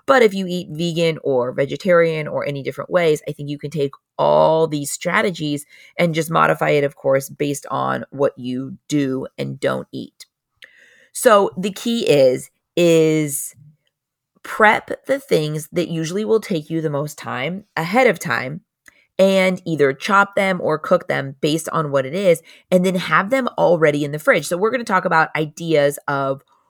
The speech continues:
what, um, you should prep ahead of time, the different ways to prep it, and how to store it, and then how to put it all together. That's what we're gonna get into.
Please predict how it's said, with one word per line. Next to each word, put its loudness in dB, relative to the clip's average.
what, -2
um, 2
you -2
should 0
prep 0
ahead -2
of -2
time, -6
the -4
different -4
ways 0
to -2
prep -8
it, -2
and 2
how 4
to 2
store 4
it, 2
and -4
then -2
how 2
to -12
put -4
it -4
all -2
together. -10
That's 0
what -4
we're 0
gonna -6
get -6
into. -10